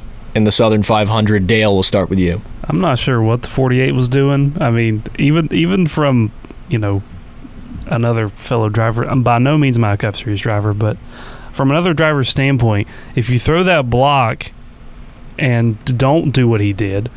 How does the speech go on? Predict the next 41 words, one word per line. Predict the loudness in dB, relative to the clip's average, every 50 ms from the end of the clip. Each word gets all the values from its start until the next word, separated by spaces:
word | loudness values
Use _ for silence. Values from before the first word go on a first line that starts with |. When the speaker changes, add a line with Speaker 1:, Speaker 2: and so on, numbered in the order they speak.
| -16 -18 -18 -18 -18 -18 -14 -6 -4
Speaker 2:
you | -2 0
know, | 0 0 0
by | 0 2 2 2 2
covering | 2 2 2 2 4 4 2 2
it | 0 -2 -8 -18 -20 -18 -16 -6 -2
not | 0 0 2 2
once | 2 2 2 0 -2
but | -4 -2
twice, | 0 2 2 4 4 2 0 -2 -8 -12 -18 -18 -18 -18 -18 -18 -18 -10 -4
you're | -2 0 0
gonna | 2 2 2 2 2 2
end | 2 2 2 2 2
up | 4 2 2 2 0 -4 -6 -6 -12 -8 -2
at | 0 0 2
least | 2 4 4 4 2 2 0 -6 -8 -12 -12 -8 -2
on | 0 2 2
the | 4 4 4
inside | 4 2 2 2 0 2 2 4 2 2 0 -2 -6 -12 -16 -20 -16 -14 -4
going | -2 0 2 2 2
into | 2 0 0 0
turn | 0 0 2 2 2 2
one | 2 2 2
at | 0 0
Darlington, | 0 0 0 2 2 2 0 0 0 0 2 2
and | 2 2
he's | 2 2
probably | 2 2 2 2 4 2 2
gonna | 2 2 2
pass | 2 0 0 0 -2 -4 -8
you. | -8 -12 -14 -20 -20 -20 -18 -18 -18 -18 -18 -16 -4 -2
If | -2 0 2
you | 0 0 0 0 -2 0
don't | 2 2 4 4 2 2 0
block | 0 0 2 0 -2 -2
him, | -2 -2 0 2 2 0 -2 -4 -6 -4
you'll | 0 0 2 2 2
end | 2 2 2
up | 2 2 2
on | 2 2
the | 2 0 0
outside, | -2 -2 0 0 -2 -2 -2 0 0 0 0 0 0 -2